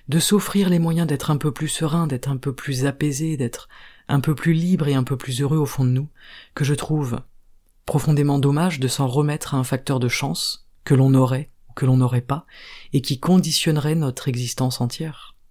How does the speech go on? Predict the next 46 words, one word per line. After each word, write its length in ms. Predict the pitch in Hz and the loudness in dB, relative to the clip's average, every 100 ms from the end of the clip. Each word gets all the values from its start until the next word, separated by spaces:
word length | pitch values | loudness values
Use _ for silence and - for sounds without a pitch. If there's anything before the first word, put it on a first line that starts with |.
| _ _ _ _ _ _ _ _ _ _ _ - - | _ _ _ _ _ _ _ _ _ _ _ -20 -20
Reprendre 400 | - 160 131 185 | 2 2 6 8
le 100 | 180 | 8
pouvoir 320 | - 147 143 - | 4 0 0 0
sur 200 | 156 - | -2 -2
soi 220 | 160 156 | -2 0
et 40 | |
sur 200 | - - | 0 -2
sa 160 | - 131 | 0 -2
vie, 260 | 120 151 - _ _ _ - | -2 -8 -12 _ _ _ -6
c'est 180 | - | -2
aussi 260 | 151 147 151 | 0 0 0
ça 340 | - 175 156 - | 0 0 -2 -2
dont 120 | 135 | -2
je 80 | 117 | 2
viens 140 | 135 | 2
de 60 | 127 | 2
vous 120 | 127 | 0
parler, 400 | - 131 123 123 - - | -2 0 -2 -6 -8 -4
hein, 180 | 120 151 | -2 -4
dans 160 | 127 | -6
cet 260 | 120 127 - | -4 -2 -2
épisode 400 | 123 120 147 139 | -4 0 0 2
et 200 | 127 123 | 2 0
dans 100 | 127 | 0
cette 200 | 127 120 | -2 -2
fin 160 | - 131 | 0 0
d'épisode, 480 | 120 120 160 156 - - - - - | 0 -2 -2 -2 -6 -14 -20 -18 -6
c'est 160 | - | -2
se 160 | 131 131 | 0 2
donner 240 | 123 135 | 4 4
les 100 | 139 | 6
moyens 420 | 135 135 135 170 202 - - - - _ | 4 2 2 0 -2 -10 -20 -20 -20 _
de 100 | 127 | -2
se 140 | 123 123 | 0 0
faire 200 | 120 - | 0 0
confiance, 680 | 131 131 202 214 - - - | -2 -2 -2 -4 -6 -10 -8
d'avancer, 640 | 117 117 113 120 - 202 - _ - - | -2 0 2 2 0 -4 -8 _ -16 0
de 100 | 120 | 2
continuer 580 | 143 202 - 196 190 185 | 4 4 4 4 6 4
d'avancer 400 | 147 151 - 147 | 2 -2 -4 -6
toujours, 500 | 143 180 240 - - - - - | -4 -4 -4 -6 -20 -20 -20 -6
de 80 | 120 | -2
se 140 | - | 2
mettre 200 | 123 - | 2 4
en 40 | 120 | 2
mouvement, 440 | 127 131 190 | 4 2 -2